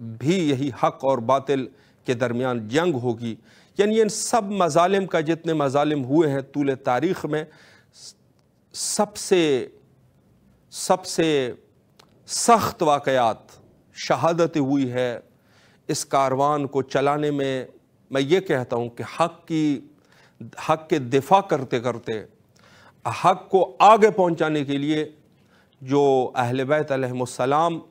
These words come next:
की शहादत वाक़या हुई है, और उसमें से अजीम शहादत हज़रत इमाम हुसैन अलैहिस्सलातु वस्सलाम की है और दीगर अइम्मा की,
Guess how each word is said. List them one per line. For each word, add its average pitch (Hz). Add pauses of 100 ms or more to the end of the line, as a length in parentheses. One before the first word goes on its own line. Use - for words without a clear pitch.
(540)
की 143
शहादत 156
वाक़या 143
हुई 127
है, 139 (600)
और 156 (320)
उसमें 151
से 135
अजीम 135
शहादत 131
हज़रत 120 (680)
इमाम 131
हुसैन 143
अलैहिस्सलातु 147
वस्सलाम 127
की 123
है 117
और 117 (340)
दीगर 180
अइम्मा 135
की, 120